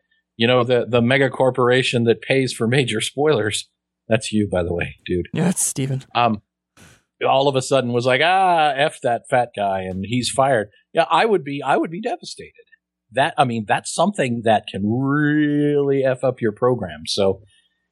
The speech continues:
Speaker 1: yeah, as much as you wanna look at things and you wanna balance things, and sometimes you wanna go, "Oh, couldn't happen to better people,"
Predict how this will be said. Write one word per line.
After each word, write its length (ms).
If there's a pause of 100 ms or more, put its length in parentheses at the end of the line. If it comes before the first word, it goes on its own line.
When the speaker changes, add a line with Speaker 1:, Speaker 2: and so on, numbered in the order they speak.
Speaker 1:
yeah, 540
as 220
much 260
as 680 (480)
you 160
wanna 240
look 220
at 140
things 420
and 120
you 80
wanna 180
balance 400
things, 240
and 100
sometimes 500
you 140
wanna 180
go, 260
"Oh, 140
couldn't 1200
happen 240
to 60
better 220
people," 360